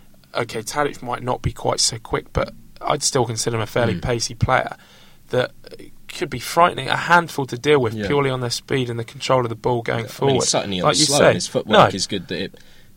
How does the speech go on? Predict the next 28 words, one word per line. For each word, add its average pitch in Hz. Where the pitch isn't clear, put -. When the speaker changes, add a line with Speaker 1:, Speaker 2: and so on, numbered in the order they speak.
Speaker 2:
compensates 90
for -
maybe 78
that 71
Speaker 1:
So, 156
Speaker 2:
pace. -
Speaker 1:
when 170
we're, 151
y-, -
you -
know, 120
I 143
think -
Sunderland 139
and 123
Watford -
should -
have 117
been 117
two 120
games 117
where 117
we 110
could 123
have 113
completely 131
Speaker 2:
Mm. 120
Speaker 1:
exploited. 123